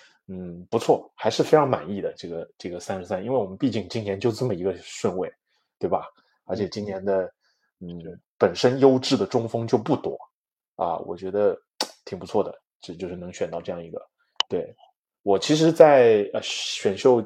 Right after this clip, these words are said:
Speaker 1: 结束以后，我就其实也，就是做了很多克洛口这方面的了解啊。我当天就是在虎扑上面画-，
Speaker 2: 嗯。
Speaker 1: 发了一篇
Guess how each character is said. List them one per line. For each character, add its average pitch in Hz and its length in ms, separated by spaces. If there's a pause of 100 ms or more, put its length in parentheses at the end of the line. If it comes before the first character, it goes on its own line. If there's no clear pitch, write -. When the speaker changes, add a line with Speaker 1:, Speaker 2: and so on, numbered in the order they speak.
(120)
Speaker 1:
结 101 160
束 120 180
以 92 80
后， 98 140
我 92 120
就 98 280
其 - 160
实 98 160
也， 90 200 (1300)
就 107 80
是 98 80
做 95 220
了 90 160
很 87 100
多 87 160
克 - 140
洛 95 100
口 - 160
这 - 100
方 95 160
面 90 160
的 82 160 (340)
了 90 220
解 95 200
啊。 - 260
我 92 140
当 110 180
天 110 220
就 107 120
是 101 140
在 92 280
虎 87 180
扑 87 160
上 95 180
面 87 100
画-， - 180
Speaker 2:
嗯。 - 100
Speaker 1:
发 92 200
了 95 140
一 92 60
篇 87 340